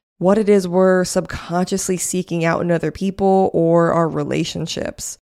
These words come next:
It's what we're primally drawn to and also what sexually excites us. When people say they're trying to find the spark in their relationship or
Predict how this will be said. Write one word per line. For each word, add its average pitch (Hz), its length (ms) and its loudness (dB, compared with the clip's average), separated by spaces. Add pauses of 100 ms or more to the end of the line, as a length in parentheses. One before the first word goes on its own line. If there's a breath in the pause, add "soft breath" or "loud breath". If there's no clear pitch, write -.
(160)
It's 196 200 -4
what 202 220 0
we're 214 120 2
primally 254 760 -2
drawn 190 420 -2
to 202 480 2
and 190 380 0 (100)
also 233 280 2
what 269 180 -2
sexually 202 680 -2
excites - 580 -6
us. - 380 -6 (560)
When 220 160 -2
people 240 280 0
say 220 240 0
they're 208 140 0
trying 185 440 -2
to 180 260 -4
find 170 360 -2
the 160 60 -2
spark - 720 -2
in 190 140 -2
their 190 140 0
relationship 202 680 -2
or 165 300 0